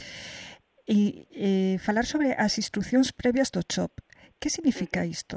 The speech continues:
Speaker 1: Porque hai moitas persoas que descoñecen este tipo de, digamos, de, de ferramenta que eu considero tamén básica.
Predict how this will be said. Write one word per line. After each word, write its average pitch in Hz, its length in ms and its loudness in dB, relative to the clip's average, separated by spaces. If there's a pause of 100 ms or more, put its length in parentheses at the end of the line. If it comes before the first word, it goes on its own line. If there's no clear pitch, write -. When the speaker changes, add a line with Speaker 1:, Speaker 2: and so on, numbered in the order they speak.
(120)
Speaker 1:
Porque 202 240 -2
hai 233 80 2
moitas - 300 2
persoas 220 340 -2
que 202 240 -4
descoñecen 214 720 0
este 220 180 -2
tipo 208 380 -2
de, 185 500 0
digamos, 208 640 0
de, 180 560 -2 (580)
de 196 140 10
ferramenta 196 580 4
que - 80 2
eu 226 80 4
considero 220 400 2
tamén 202 380 2
básica. - 580 -4